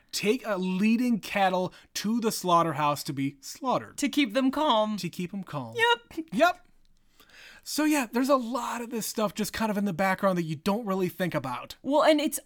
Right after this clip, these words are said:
Speaker 2: all, like, buried in there too. So when she's in his office, she sees that he worked at an, at a restaurant called Tantalus.
Speaker 1: Yep.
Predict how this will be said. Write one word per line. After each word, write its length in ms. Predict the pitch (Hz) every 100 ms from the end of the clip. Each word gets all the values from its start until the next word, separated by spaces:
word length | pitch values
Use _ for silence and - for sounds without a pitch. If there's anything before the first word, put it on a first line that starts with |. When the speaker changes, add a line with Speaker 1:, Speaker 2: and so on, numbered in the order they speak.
| -
Speaker 2:
all, 240 | 269 285
like, 360 | 269 180 135 -
buried 400 | 226 285 330 294
in 140 | 233
there 140 | 214 202
too. 520 | - - 254 285 208
So 180 | - 202
when 200 | 214 214
she's 380 | - 220 202 -
in 220 | - 220
his 300 | 226 185 185 -
office, 680 | - 202 254 - 180 170 165 - - -
she 260 | - 247
sees 640 | 226 - - 226 226 214 - _ _
that 100 | 214
he 160 | 208 226
worked 320 | 196 202 -
at 140 | 208
an, 100 | 190 - - -
at 180 | 208
a 60 | 190
restaurant 500 | 170 208 - 220 190
called 280 | - 170 -
Tantalus. 760 | - 180 190 233 233 285 285 -
Speaker 1:
Yep. 160 | 240